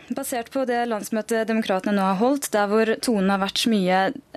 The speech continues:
altså det å samle ikke bare demokrater, men også uavhengige velgere, moderate republikanere, og s-, og, eh, vektlegge veldig dette her med at, eh, Trumps, eh, argumenter og forslag er uamerikanske.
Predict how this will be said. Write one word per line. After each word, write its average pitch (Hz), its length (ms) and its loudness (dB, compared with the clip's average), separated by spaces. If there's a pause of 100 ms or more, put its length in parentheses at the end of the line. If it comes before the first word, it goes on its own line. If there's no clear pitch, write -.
altså 214 240 2
det 202 220 2
å 208 100 0
samle 190 400 2
ikke 208 160 -2
bare 196 160 2
demokrater, 196 480 0
men 220 160 2
også 190 240 0
uavhengige 175 400 2
velgere, 180 300 2 (100)
moderate 175 460 0
republikanere, 180 560 0 (340)
og 214 80 0
s-, - 140 -2 (100)
og, 214 240 2
eh, 131 760 -2 (100)
vektlegge 208 400 0
veldig 208 240 0
dette 202 160 0
her 180 80 0
med 190 220 0
at, 214 100 0
eh, 208 320 0
Trumps, 196 480 -2 (240)
eh, 196 220 4
argumenter 202 720 -2
og 196 500 2
forslag 185 460 -2
er - 160 -2
uamerikanske. 170 840 0